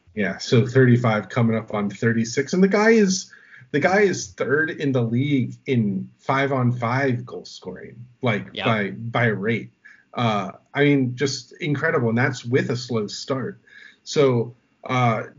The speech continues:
Speaker 1: do I think that he can catch, uh, Matthews and, uh, McDavid was the other one? I, uh,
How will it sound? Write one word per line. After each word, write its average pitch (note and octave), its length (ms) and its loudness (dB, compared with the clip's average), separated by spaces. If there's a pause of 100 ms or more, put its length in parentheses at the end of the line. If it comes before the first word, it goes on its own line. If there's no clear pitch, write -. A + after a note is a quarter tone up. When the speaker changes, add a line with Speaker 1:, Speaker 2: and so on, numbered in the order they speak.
Speaker 1:
do C3+ 260 2
I C3 140 4
think C3+ 420 -2
that - 120 -4
he C3 200 -4
can A#2+ 420 2 (1000)
catch, A#2+ 500 -2
uh, G#2+ 320 -2
Matthews B2+ 800 -4
and, A2+ 300 -2
uh, G#2 380 -2 (440)
McDavid B2 480 2
was D3 160 -2
the D3 120 2
other D3 160 4
one? D3 320 -2 (320)
I, G#2 180 2
uh, F#2+ 280 0